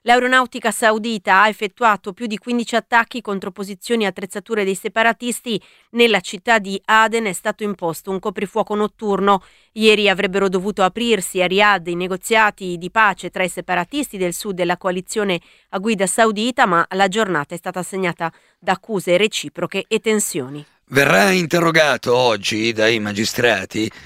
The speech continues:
Speaker 2: il cinquantasettenne di origini peruviane indagato per la morte di Aurora Livoli, la ragazza di diciannove anni trovata senza vita nel cortile di un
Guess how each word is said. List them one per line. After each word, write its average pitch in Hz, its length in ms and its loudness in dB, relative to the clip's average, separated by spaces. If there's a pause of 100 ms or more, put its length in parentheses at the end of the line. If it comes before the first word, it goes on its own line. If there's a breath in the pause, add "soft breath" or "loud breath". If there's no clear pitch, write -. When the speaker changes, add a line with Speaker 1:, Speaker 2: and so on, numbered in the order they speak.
(260 loud breath)
Speaker 2:
il 165 380 2
cinquantasettenne 131 1120 0
di 104 100 -4
origini 101 640 -4
peruviane 107 640 0
indagato 113 580 0
per 110 180 -2
la 113 120 0
morte 110 420 -2
di 107 140 -2
Aurora 107 480 2
Livoli, 104 640 -2 (480 soft breath)
la 117 100 2
ragazza 110 540 0
di 98 240 -8
diciannove 98 520 -4
anni 104 340 -2
trovata 98 400 -8
senza 113 420 -2
vita 110 400 -2
nel 107 320 -2
cortile 110 480 0
di 98 80 -6
un 98 220 -4